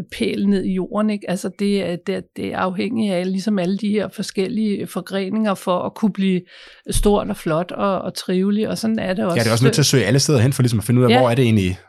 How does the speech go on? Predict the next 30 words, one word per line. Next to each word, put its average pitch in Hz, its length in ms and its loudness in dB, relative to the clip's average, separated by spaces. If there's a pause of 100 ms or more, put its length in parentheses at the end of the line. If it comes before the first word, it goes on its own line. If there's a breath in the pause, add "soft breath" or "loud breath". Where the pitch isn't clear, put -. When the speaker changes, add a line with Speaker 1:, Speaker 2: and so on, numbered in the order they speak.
Speaker 1:
Ja, 214 100 -2 (100)
Speaker 2:
altså. 95 200 -2
Speaker 1:
og, 220 180 2
og 202 80 -2
sådan 240 220 2
vil 233 100 4
jeg 202 140 2
jo 240 100 -2
gerne 202 220 0
se - 240 -8
det 190 80 -6
moderne 190 380 0
samfund, 190 560 -4
både 202 180 2
når 214 140 0
det 175 120 -8
gælder 190 220 -2
kunst 196 380 -4
og 220 60 0
litteratur, 180 480 -2
men 190 160 0
også 180 220 -4
når 226 100 2
det 208 160 -4
gælder 185 280 -2
alt 180 260 -4
muligt 196 360 -2
andet. 190 380 -2 (240)
Altså, 190 260 0 (600 loud breath)
ensretning, 202 840 0